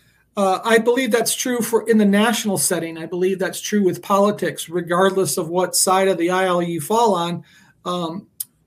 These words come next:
politicians have lots of dirty secrets.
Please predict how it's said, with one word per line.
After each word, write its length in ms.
politicians 840
have 380
lots 320
of 200
dirty 280
secrets. 640